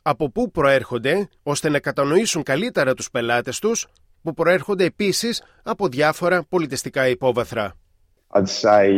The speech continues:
Speaker 2: to those, you know, next generation lawyers of diverse backgrounds, I'd say to implement your knowledge from your diverse background, appreciate who you are and where you come from, connect, serve and understand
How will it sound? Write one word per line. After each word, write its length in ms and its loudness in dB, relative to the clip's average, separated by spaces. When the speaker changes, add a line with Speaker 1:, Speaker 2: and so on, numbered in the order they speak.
Speaker 2:
to 60 -10
those, 520 4
you 100 -2
know, 180 2
next 220 -6
generation 500 0
lawyers 440 2
of 100 0
diverse 300 0
backgrounds, 480 0
I'd 240 -2
say 120 6
to 60 -12
implement 400 -4
your 200 -4
knowledge 400 0
from 180 2
your 160 4
diverse 280 0
background, 440 0
appreciate 580 0
who 80 2
you 60 4
are 120 4
and 160 0
where 160 4
you 60 2
come 200 2
from, 140 0
connect, 400 0
serve 360 4
and 60 -2
understand 420 0